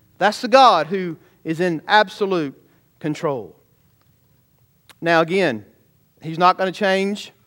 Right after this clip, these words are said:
He's not, uh, changing, uh, translation, or should I say, he's not giving a transition out of a different subject when you get to verse three.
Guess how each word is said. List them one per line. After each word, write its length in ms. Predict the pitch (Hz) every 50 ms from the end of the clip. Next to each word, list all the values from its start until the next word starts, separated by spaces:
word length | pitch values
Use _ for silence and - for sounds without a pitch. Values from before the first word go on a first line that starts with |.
| _ _ _ _ _ _ _ _ _ _ _ _ _ _ _ -
He's 160 | 170 170 139
not, 380 | 170 180 170 185 196 202 185 - - _ _ _ _ _ _ _ _ _ _ _ -
uh, 260 | 156 147 139 131 - - _ _
changing, 760 | - - - 208 202 214 220 214 - 208 214 202 202 180 - - _ _ _ _ _
uh, 160 | - 143 139
translation, 920 | - - - 196 180 170 156 156 151 160 185 190 - - 214 208 214 196 - _ _ _
or 240 | - 165 156 147 -
should 180 | - - 185 165
I 140 | 151 143 139
say, 380 | - - 156 139 135 131 127 - _ _ _ _ _ _
he's 260 | - 190 190 151 160
not 460 | 185 180 175 170 156 135 - - _ _ _ _ _ _ _ _ _ _ _ 160 147 123
giving 320 | 147 190 190 190 190 180
a 100 | 160 139
transition 1040 | - - - 190 175 175 170 160 - - 127 160 180 - - - 220 226 247 254 240 - _ _ _ _ _ -
out 140 | 170 170 165
of 80 | 156
a 80 | 160 151
different 340 | 131 180 180 - 151 - -
subject 640 | - - 180 165 175 165 - 247 233 - _ -
when 140 | 180 165 165
you 80 | 165
get 160 | 156 180 175 -
to 60 | 165
verse 240 | 165 156 147 - -
three. 320 | 208 214 202 156 110 -